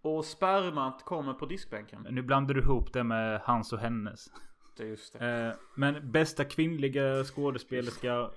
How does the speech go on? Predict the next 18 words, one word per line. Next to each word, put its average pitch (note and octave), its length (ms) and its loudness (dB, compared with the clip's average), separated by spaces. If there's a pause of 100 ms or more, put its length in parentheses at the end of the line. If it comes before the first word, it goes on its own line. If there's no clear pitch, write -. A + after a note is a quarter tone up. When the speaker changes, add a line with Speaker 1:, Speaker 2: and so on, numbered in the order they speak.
(140)
Speaker 2:
eh, A#2+ 420 -2
Ann B2+ 240 2
Petrén, A#2+ 680 -4
Om B2 180 -4
jag A#2+ 60 -2
vänder A#2 300 -2
mig A2+ 200 -2
om. A2 440 -4 (760)
Ehm, A2 520 -10 (1120)
på F3 220 4
Oscarsgalan, C#3 960 0 (200)
vilken C#3+ 340 -2
vann C#3 180 2
då C3 80 0
bästa B2+ 300 -2
filmen? B2 420 -2 (680)
Tänk C#3 360 2
nu. A#2 180 -2